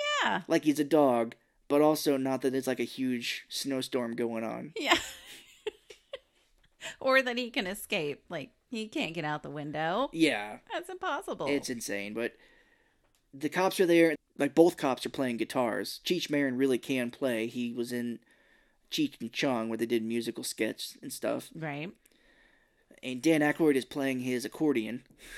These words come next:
Speaker 1: Of course.
Speaker 2: They're all like, "Oh, they're having a great time," and the, the unknown dude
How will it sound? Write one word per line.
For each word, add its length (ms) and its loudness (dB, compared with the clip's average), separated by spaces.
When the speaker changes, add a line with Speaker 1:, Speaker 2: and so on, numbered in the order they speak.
Speaker 1:
Of 140 -8
course. 440 -4
Speaker 2:
They're 220 8
all 180 10
like, 260 6
"Oh, 380 10
they're 100 4
having 260 0
a 60 -4
great 260 6
time," 440 0
and 140 0
the, 200 4
the 160 2
unknown 520 0
dude 460 10